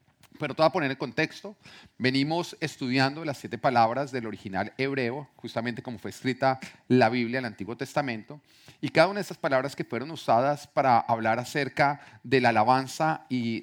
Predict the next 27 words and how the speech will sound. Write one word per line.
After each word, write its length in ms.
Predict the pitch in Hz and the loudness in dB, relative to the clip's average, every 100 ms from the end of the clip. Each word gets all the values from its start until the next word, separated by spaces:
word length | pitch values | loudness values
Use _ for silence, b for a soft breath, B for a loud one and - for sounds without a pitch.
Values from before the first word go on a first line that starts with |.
| - | -6
de 100 | 110 | -6
la 100 | 104 | -6
adoración. 600 | 98 95 - 226 277 147 _ _ b b - | -8 -12 -10 -6 -6 -10 _ _ b b -6
¿Por 220 | 160 - | -6 0
qué? 380 | 240 262 - B B B | 0 0 -8 B B B
Porque 240 | 160 165 | -4 -2
cuando 260 | 165 160 156 | -2 -2 -2
tradujeron 680 | 156 160 156 226 262 160 | 0 0 0 -2 0 -2
la 120 | 139 127 | -2 0
palabra 500 | 131 127 135 165 165 | 4 4 4 2 2
a 80 | 160 | 0
nuestro 380 | 147 - 123 | -2 -10 -8
idioma, 580 | 113 113 160 123 156 - | -8 -4 -4 -2 -4 -6
comprimieron 720 | - 156 - 143 151 175 190 - | -4 -4 -2 -4 -2 -2 -4 -6
todas 240 | 190 202 | -2 0
las 140 | 202 | -2
palabras, 500 | - 139 123 127 139 | -2 0 2 0 -2
estas 240 | 127 - 156 | -8 -8 -8
siete 220 | 165 160 | -8 -8
palabras 340 | 160 127 120 | -4 -4 -4
las 200 | 143 135 | -6 -8
comprimieron 460 | - 131 120 113 123 | -12 -10 -8 -8 -8
simplemente 520 | 147 139 151 143 135 | -12 -8 -6 -6 -4
en 80 | 151 | -4
alabanza 680 | 127 113 117 120 - 143 147 | 0 0 0 -2 -4 -4 -4
o 80 | 127 | -6
adoración, 600 | 113 117 - - 277 208 | -6 -8 -14 -12 -10 -10